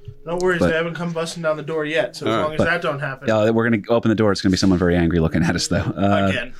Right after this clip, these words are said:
Speaker 1: <laughs>
Speaker 2: Sherman, uh, Sherman retires in eighteen eighty-four. Uh, now he's often thought of as a potential presidential candidate, but, uh,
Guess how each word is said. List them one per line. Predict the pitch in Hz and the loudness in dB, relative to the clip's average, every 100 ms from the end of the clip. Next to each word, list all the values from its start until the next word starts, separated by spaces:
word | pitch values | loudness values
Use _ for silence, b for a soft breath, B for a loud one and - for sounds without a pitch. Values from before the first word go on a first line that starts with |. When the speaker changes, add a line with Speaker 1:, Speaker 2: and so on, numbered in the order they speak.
| B | B
Speaker 1:
<laughs> | B - 196 | B -6 -2
Speaker 2:
Sherman, | 180 135 139 135 | 0 2 2 2
uh, | 127 123 113 - - 285 220 - | 2 2 2 2 0 0 -4 -4
Sherman | 202 - 147 139 | -2 2 4 4
retires | 117 139 131 123 110 | 2 0 2 2 2
in | |
eighteen | 110 120 - 113 | 2 2 4 4
eighty-four. | 110 98 - 135 107 98 - | 4 2 2 2 4 2 0
Uh, | 104 101 101 - | 2 2 2 2
now | 110 | 0
he's | 110 202 - | 2 0 0
often | 135 202 - 139 | 0 0 2 0
thought | - 113 110 | 2 2 2
of | |
as | 107 101 | 2 0
a | |
potential | - 104 131 131 104 | -2 -2 0 0 0
presidential | - 127 107 107 160 - | 0 0 2 2 2 0
candidate, | 101 104 90 82 80 - B B B _ | -2 0 2 2 0 -4 B B B _
but, | 101 98 | 2 4
uh, | 95 95 92 | 4 4 2